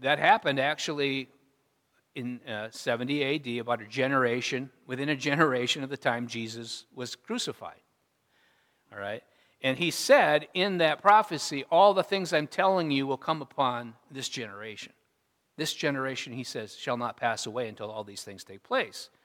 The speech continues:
And yet, people, premillennialists and amillennialists, will say, "Well, wait, all those bad things are still supposed to happen,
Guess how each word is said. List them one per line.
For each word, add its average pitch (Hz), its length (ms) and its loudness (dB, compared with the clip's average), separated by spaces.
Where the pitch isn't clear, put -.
And 156 160 -2
yet, 156 200 0
people, 147 500 0
premillennialists 135 800 2
and 120 180 -8
amillennialists, 147 720 4
will 139 80 -8
say, 135 320 0
"Well, 147 180 2
wait, 147 200 2
all 151 180 0
those 151 120 -2
bad 120 240 -4
things 226 240 0
are 147 60 -4
still 123 240 -2
supposed - 480 -10
to - 80 -12
happen, 95 420 -10